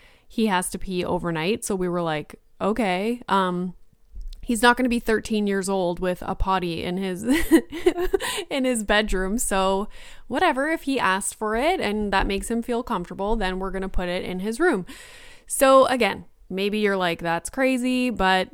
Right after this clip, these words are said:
this is what works for us, and we were comfortable doing it that way.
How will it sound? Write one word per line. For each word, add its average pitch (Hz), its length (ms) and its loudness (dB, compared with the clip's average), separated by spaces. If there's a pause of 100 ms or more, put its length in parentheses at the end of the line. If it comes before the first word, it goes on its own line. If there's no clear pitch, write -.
this 202 420 -2
is 196 160 -6
what 185 200 0
works 180 240 -6
for 170 160 -6
us, 196 200 0
and 185 240 -4
we 190 140 -4
were 180 380 -4
comfortable 175 840 -6
doing 175 300 -4
it 226 160 -4
that 247 220 0
way. 285 340 0